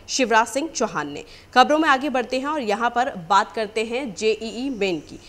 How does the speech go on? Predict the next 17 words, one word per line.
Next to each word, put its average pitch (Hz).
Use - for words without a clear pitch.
देखिए, 277
पच्चीस 262
जुलाई 254
से 302
होने 240
जा 208
रहे 214
हैं 220
अब 226
जेईई 208
मेन 196
के 226
दूसरे 202
चरण 175
में। 208
इंदौर 202
में 147